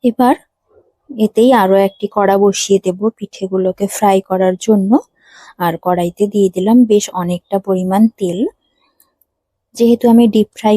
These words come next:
করব, সেই জন্য এখানে আমি প্রায় পাঁচশো গ্রাম মতো তেল দিয়ে দিয়েছি। আর রিফাইন তেলেই আমি ভাজবো। তেলটা বেশ ভালো মতো গরম করে নিয়ে দিয়ে দিচ্ছি সমস্ত পিঠেগুলো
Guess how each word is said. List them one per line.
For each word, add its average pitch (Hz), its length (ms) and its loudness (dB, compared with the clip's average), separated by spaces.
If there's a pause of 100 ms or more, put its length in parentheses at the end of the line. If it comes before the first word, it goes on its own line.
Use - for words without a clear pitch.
(100)
করব, 196 180 0 (180)
সেই 202 220 2
জন্য 185 240 -2 (720)
এখানে 190 340 -4 (120)
আমি 196 140 2 (120)
প্রায় 220 280 0
পাঁচশো - 380 -4 (120)
গ্রাম 185 300 -4
মতো 185 180 -6 (120)
তেল 208 240 0
দিয়ে 180 280 0
দিয়েছি। 190 380 -2 (720)
আর 170 180 -6 (100)
রিফাইন 226 360 2 (120)
তেলেই 214 300 2 (100)
আমি 202 120 2 (160)
ভাজবো। 180 480 -2 (1000)
তেলটা 269 480 2 (120)
বেশ 240 200 2
ভালো 220 260 4
মতো 220 240 4 (120)
গরম 202 240 -2 (100)
করে 208 180 0 (100)
নিয়ে 196 200 -4 (140)
দিয়ে 202 240 0
দিচ্ছি 196 420 -4 (540)
সমস্ত 196 560 -4 (640)
পিঠেগুলো 202 600 -2